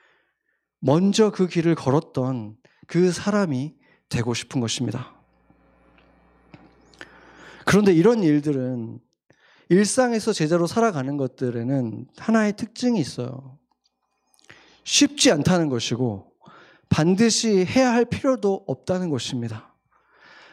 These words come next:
안 한다고 별일이 없는 그런 일인 거예요. 그러니까 안 하고 싶은 유혹이 너무 큰 거죠.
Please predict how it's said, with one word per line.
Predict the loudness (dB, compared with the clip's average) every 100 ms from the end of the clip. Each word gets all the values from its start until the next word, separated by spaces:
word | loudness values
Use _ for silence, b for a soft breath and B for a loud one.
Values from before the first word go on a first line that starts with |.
| b b
안 | 2
한다고 | 4 4 2 2 2 0 -2 -2
별일이 | 0 2 0 0
없는 | 0 -2 -2 -2 -2
그런 | 0 0 0
일인 | -2 -2
거예요. | -4 -6 -8 -14 _ _ _ b b b b
그러니까 | 2 2 2 0 0 0
안 | 0
하고 | 0 -2
싶은 | -6 -8 -2
유혹이 | 0 0
너무 | -2 -2 -4
큰 | -8 -8
거죠. | -6 -8 -10